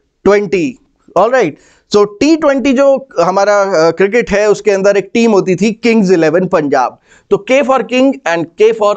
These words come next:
eleven, किंग्स इलेवन पंजाब से आप लोग याद रख सकते हैं, ठीक है। आगे भी देखेंगे, बहुत मजेदार तरीके हैं इनको याद रखने के। आई, आई बच्चों बहुत सारे लोग इंग्लिश स्कूल में पढ़े होंगे, जो थोड़ा सा, अ,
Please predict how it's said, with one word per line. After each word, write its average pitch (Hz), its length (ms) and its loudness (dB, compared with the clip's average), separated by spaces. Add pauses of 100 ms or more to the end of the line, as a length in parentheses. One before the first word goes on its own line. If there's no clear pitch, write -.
(100)
eleven, 160 480 0
किंग्स 247 380 0
इलेवन 202 320 2
पंजाब 175 360 -2
से 180 120 -4
आप 151 160 -2
लोग 156 180 0
याद 139 200 -2
रख 135 100 -8
सकते 131 320 -4
हैं, 123 180 -8 (320)
ठीक 226 180 0
है। 160 220 -4 (420)
आगे 247 240 -2
भी 262 100 0
देखेंगे, 208 360 0
बहुत 196 460 -2
मजेदार 196 320 0
तरीके 190 320 -2
हैं 190 120 0
इनको 190 160 0
याद 175 320 0
रखने 185 240 0
के। 214 260 -2 (920)
आई, 208 420 -4 (320)
आई 285 260 0
बच्चों 269 320 -2
बहुत 202 240 0
सारे 240 200 -4
लोग 220 320 0
इंग्लिश 208 360 0
स्कूल 214 240 0
में 208 100 2
पढ़े 180 240 0
होंगे, 185 420 2
जो 185 200 0
थोड़ा 175 300 0
सा, 175 320 0
अ, 156 300 2